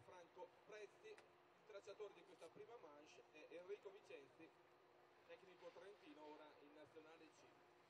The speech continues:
Il primo a partire sarà l'attuatesino Fabian Bacher del Centro Sportivo Forestale. E vedremo anche in gara l'atleta di casa, Davide Davida, che partirà con il numero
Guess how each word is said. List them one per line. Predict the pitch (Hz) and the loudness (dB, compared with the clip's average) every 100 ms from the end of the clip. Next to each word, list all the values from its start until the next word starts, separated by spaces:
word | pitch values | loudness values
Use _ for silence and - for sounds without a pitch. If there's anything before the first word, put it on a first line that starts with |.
| - - - - - - - - - - - | -12 -12 -10 -12 -10 -10 -10 -10 -10 -10 -8
Il | 285 | 0
primo | 415 415 | 6 6
a | - | 6
partire | - 415 427 415 | 4 2 2 4
sarà | 403 196 190 - | 4 2 2 0
l'attuatesino | - 185 175 175 175 196 180 180 170 - | -2 -2 -2 -4 -4 -6 0 0 0 -2
Fabian | 196 175 170 170 | -2 0 0 -2
Bacher | 170 180 196 - 208 202 | -2 -2 -2 2 2 4
del | 165 143 - | 4 2 2
Centro | 160 151 160 | -2 -2 -4
Sportivo | 151 156 147 156 143 | -2 -2 -2 0 0
Forestale. | 151 170 185 - 117 120 - - - - - - - - - - - 349 359 349 - - - - - - - | 4 4 2 -4 -6 -6 -10 -12 -12 -12 -12 -12 -12 -12 -12 -10 -10 -10 -12 -12 -12 -12 -12 -12 -12 -12 -10
E | 170 | 0
vedremo | 196 208 185 196 | 2 4 4 4
anche | 196 208 | 4 4
in | 214 | 4
gara | 214 208 | 2 2
l'atleta | 190 170 185 208 | 2 0 0 2
di | 196 | 0
casa, | 190 226 175 151 - | 2 2 2 0 0
Davide | 180 180 165 165 | 0 2 0 2
Davida, | 208 190 - 127 | 4 2 -2 -6
che | - | -4
partirà | 175 165 156 - | -2 -2 -4 -2
con | 139 | -2
il | 139 | -2
numero | 147 151 | 0 0